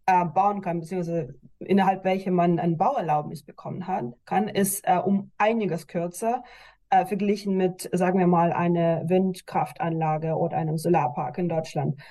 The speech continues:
Das ist tatsächlich, diese Diskrepanz ist katastrophal. Das ist auch ein europäisches Problem. Deutschland ist da nicht alleine, aber das ist zum Beispiel eins der Probleme, die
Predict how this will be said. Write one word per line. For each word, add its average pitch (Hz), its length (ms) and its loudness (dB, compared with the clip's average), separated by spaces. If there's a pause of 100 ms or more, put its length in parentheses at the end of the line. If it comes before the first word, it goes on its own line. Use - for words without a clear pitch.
(160)
Das 196 200 4
ist 208 140 0
tatsächlich, 202 600 0 (200)
diese 254 200 2
Diskrepanz 220 500 0
ist 202 120 -6
katastrophal. 190 680 0
Das 240 140 -2
ist 214 100 -4
auch 185 200 0
ein 175 100 2
europäisches 240 500 2
Problem. 180 540 0
Deutschland 180 440 0
ist 180 140 -2
da 175 80 2
nicht 175 180 4
alleine, 180 360 2
aber 175 180 0
das 190 200 -2
ist 202 140 -6
zum 190 120 0
Beispiel 185 280 0
eins 196 220 -2
der 190 100 -6
Probleme, 180 520 0
die 180 280 2